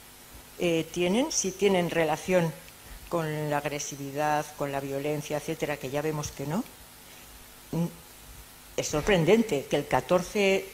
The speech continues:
de las veinticuatro mujeres tengan de tres a menos de un año de condena. Eso supone casi la mitad.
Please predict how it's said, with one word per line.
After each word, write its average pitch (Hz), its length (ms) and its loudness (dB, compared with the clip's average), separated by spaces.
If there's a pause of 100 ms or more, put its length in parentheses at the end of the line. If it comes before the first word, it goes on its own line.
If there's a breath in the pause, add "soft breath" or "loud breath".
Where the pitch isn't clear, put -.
(120)
de 180 120 2
las 175 200 2
veinticuatro 175 560 0
mujeres 196 640 0 (480 loud breath)
tengan 233 380 6 (140)
de 165 120 4
tres 254 460 0 (880)
a 170 120 0
menos 202 380 4
de 185 100 2
un 170 80 4
año 208 200 4
de 180 100 0
condena. 156 440 0 (580)
Eso 190 200 -2
supone 196 340 4
casi 208 280 -2
la 214 120 6
mitad. 208 340 2